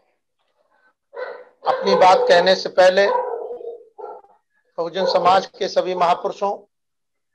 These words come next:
महामानव तथागत गौतम बुद्ध, बाबा साहब डॉक्टर अम्बेडकर के अलावा संत कबीर, गुरु रविदास, महात्मा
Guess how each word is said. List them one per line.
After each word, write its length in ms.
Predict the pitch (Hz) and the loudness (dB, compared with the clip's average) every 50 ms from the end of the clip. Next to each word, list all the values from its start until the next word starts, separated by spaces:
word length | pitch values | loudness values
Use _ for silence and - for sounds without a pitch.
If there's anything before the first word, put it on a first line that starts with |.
| _ _ _ _ _ _ _ _ _ _ _ _ _ _ _ _ _ _ _ _ | _ _ _ _ _ _ _ _ _ _ _ _ _ _ _ _ _ _ _ _
महामानव 600 | 170 175 180 185 180 185 185 185 185 190 190 - | -6 -4 -2 0 0 2 0 2 2 0 0 0
तथागत 440 | 190 170 170 175 180 180 190 185 185 | -2 0 2 2 2 2 2 0 2
गौतम 300 | - 196 190 190 202 190 | 2 0 2 2 -2 0
बुद्ध, 200 | 190 196 196 - 196 202 - - - - - - - - _ _ _ _ _ _ _ _ _ _ _ _ _ _ _ _ _ _ _ | 0 -2 -2 0 -4 -4 -4 -6 -14 -16 -16 -16 -18 -20 _ _ _ _ _ _ _ _ _ _ _ _ _ _ _ _ _ _ _
बाबा 380 | - - 160 175 180 185 202 208 | -14 -4 0 2 4 4 4 4
साहब 260 | 208 208 190 190 185 | 4 2 0 2 4
डॉक्टर 280 | 185 185 185 185 - 190 | 2 2 2 2 0 0
अम्बेडकर 500 | 185 185 185 190 190 190 190 202 196 202 202 - - _ _ _ _ _ _ _ _ _ - - _ _ _ _ _ _ _ _ _ _ _ _ _ _ _ _ _ _ _ _ _ _ _ _ | 0 2 2 0 0 0 2 2 2 2 0 -2 -10 _ _ _ _ _ _ _ _ _ -20 -20 _ _ _ _ _ _ _ _ _ _ _ _ _ _ _ _ _ _ _ _ _ _ _ _
के 100 | 190 190 190 | -2 0 2
अलावा 380 | 185 185 180 180 180 185 185 175 147 - - _ _ _ _ _ _ _ _ _ _ _ _ _ _ _ _ _ _ _ _ _ _ _ _ _ _ _ | 4 4 4 4 4 4 4 2 2 -2 -8 _ _ _ _ _ _ _ _ _ _ _ _ _ _ _ _ _ _ _ _ _ _ _ _ _ _ _
संत 300 | - 180 180 175 - - - | -8 -8 -6 -6 -12 -2 0
कबीर, 380 | 190 175 170 190 196 196 202 - - _ _ _ _ _ _ _ _ _ _ _ _ 147 | 0 0 0 -2 -2 -2 -4 -6 -8 _ _ _ _ _ _ _ _ _ _ _ _ -20
गुरु 280 | 151 151 175 180 185 | -12 -8 -4 -2 0
रविदास, 640 | 180 190 185 - 170 185 185 190 190 208 208 - - - - 508 - - - _ _ _ _ _ _ _ _ _ 466 480 - - - - _ _ _ _ _ | 2 2 0 0 0 0 2 4 2 2 0 -4 -10 -16 -18 -18 -18 -18 -20 _ _ _ _ _ _ _ _ _ -16 -16 -16 -16 -18 -20 _ _ _ _ _
महात्मा 360 | - 170 175 180 - 180 185 | 0 0 0 0 2 4 4